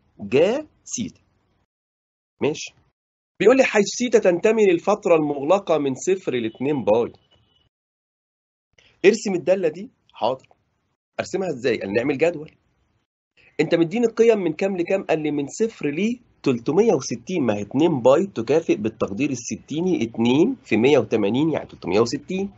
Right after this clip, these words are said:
أنا بتكلم في زوايا. مش هقول بقى صفر، واحد، اتنين، تلاتة، لا طبعًا.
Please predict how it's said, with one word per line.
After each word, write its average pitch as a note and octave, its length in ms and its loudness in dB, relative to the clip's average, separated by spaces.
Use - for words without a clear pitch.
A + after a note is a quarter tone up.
أنا E3+ 120 6
بتكلم G#3 400 2
في E3+ 140 2
زوايا. C3+ 480 2
مش - 120 -2
هقول F#3 120 6
بقى D#3+ 160 4
صفر، F3 300 0
واحد، D3 320 2
اتنين، F#3 300 0
تلاتة، D#3+ 320 -2
لا - 100 -4
طبعًا. G#3 340 -2